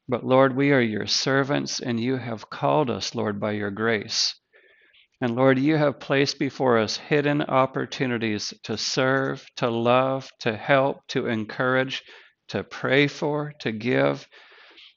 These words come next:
Lord, I pray that you would inspire our hearts, Lord, with the reward of the possibilities of, of how this will eternally impact not only ourself, but Lord, with everyone that we come into contact with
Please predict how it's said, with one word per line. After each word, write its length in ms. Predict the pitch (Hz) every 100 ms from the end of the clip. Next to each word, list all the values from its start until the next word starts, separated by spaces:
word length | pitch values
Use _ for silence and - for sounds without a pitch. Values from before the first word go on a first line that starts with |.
| -
Lord, 240 | 135 131
I 180 | - 156
pray 340 | 156 - 143 135
that 300 | 123 - 151
you 100 | 139
would 120 | 131
inspire 680 | 117 - - 139 131 143
our 220 | 143 135 120
hearts, 440 | 131 113 117 -
Lord, 300 | 120 107 107
with 300 | 120 123 -
the 100 | 135
reward 600 | 120 117 117 131 139 151
of 180 | - 123
the 100 | 120
possibilities 920 | - 139 135 - 120 131 131 120 110
of, 220 | 123 113 - - - - -
of 140 | 131
how 320 | - 165 170
this 280 | 170 165 -
will 220 | 156 143
eternally 840 | 127 120 - - 160 160 139 127 -
impact 600 | 139 139 147 123 117 139
not 240 | 135 147
only 200 | 190 175
ourself, 800 | 127 117 - 190 165 113 120 - _ - - _ - _ -
but 140 | 139
Lord, 200 | 143 147
with 180 | 143 - -
everyone 580 | 160 185 202 175 175 170
that 120 | 160
we 120 | 147
come 260 | - 156 143
into 160 | 139
contact 640 | 135 147 147 151 135 117 -
with 240 | 117 120